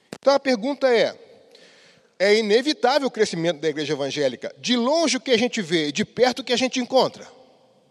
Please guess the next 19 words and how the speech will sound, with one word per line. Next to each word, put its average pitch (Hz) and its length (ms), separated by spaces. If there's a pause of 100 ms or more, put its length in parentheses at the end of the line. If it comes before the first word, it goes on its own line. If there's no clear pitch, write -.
(2750)
De 240 220
longe 277 400
o - 20
que 254 100
a 208 60
gente 202 240
vê, 233 320 (640)
de 285 100
perto 294 380
o - 40
que 269 100
a 262 40
gente 262 240
encontra. 247 480 (1600)
E 143 100
aqui 180 260
nós 190 200
temos, 170 380
então, 147 640